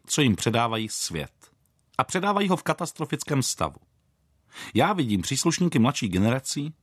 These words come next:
jako vzácné tvory, obdařené etickou citlivostí, kritickým rozumem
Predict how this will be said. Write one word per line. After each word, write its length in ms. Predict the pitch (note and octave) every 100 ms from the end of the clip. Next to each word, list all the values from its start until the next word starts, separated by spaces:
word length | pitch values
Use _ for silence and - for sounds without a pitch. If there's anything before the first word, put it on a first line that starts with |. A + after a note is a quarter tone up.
| _
jako 160 | A2+ G#2+
vzácné 460 | F#2 C3 - G#2+
tvory, 400 | E2+ D#2+ E2+ G#2 - _ _ _ - -
obdařené 500 | A2+ E3 F3 E3+ -
etickou 380 | C#3 E3+ - A2+
citlivostí, 840 | - F#2+ A#2+ B2 C3+ - D3 D3 - _ _ -
kritickým 560 | C#3 C3+ D#3 - F#2+
rozumem 680 | E2+ E2+ F2+ F#2 G#2 B2+